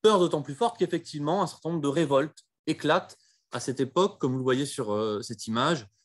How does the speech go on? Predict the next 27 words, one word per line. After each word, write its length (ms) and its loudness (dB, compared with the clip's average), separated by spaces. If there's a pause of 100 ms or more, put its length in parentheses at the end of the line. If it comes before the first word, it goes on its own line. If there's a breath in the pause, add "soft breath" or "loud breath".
(180)
dans 160 0
tout 220 0
le 60 2
bassin 280 2
caribéen, 640 -2 (460)
euh, 160 -2 (460)
et 100 -2
pour 360 2
certains 280 0
d'entre 280 -2
elles, 280 2
euh, 560 -2
tout 160 -12
porte 200 -6
à 80 0
croire 280 0
qu'elles 180 0
s'inspiraient, 880 -4 (480)
euh, 540 -2 (160)
plus 160 -4
ou 40 -2
moins 140 0
directement 680 -2 (180)
des 220 -2
événements 400 0
de 140 -2
Saint-Domingue. 420 -6